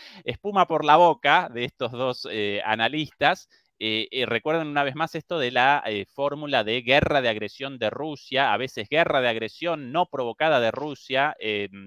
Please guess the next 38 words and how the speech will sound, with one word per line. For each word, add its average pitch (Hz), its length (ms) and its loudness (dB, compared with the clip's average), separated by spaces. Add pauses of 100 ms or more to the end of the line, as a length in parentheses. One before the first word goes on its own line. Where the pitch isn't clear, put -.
(300)
amigos 120 360 -6
míos 127 200 -6
periodistas, 107 440 -8
yo 117 60 -12
esto 107 140 -16
ya 104 140 -10
lo 101 100 -10
presenté 98 460 -10
varias 107 260 -2
veces, 117 480 -4 (440)
me 110 160 -10
participaron 143 840 0
de 147 200 0
los 139 540 -4
retos, - 560 0
las 117 200 -2
amonestaciones, 151 1000 -2
porque 117 440 -6
en 110 80 -8
sus - 180 -20
artículos 135 680 -6
no 127 240 -6
habían 117 340 -2
referenciado 107 720 -4
la 95 120 -2
guerra 123 220 4
en 113 60 -2
Ucrania 117 480 2 (200)
como 95 200 -18
guerra 123 200 4
en 127 80 0
Ucrania. 156 520 2 (360)
Si - 280 -8
no 185 140 2
presentan 120 640 0
esta 143 220 0
fórmula, 160 480 0
Javier, 139 440 0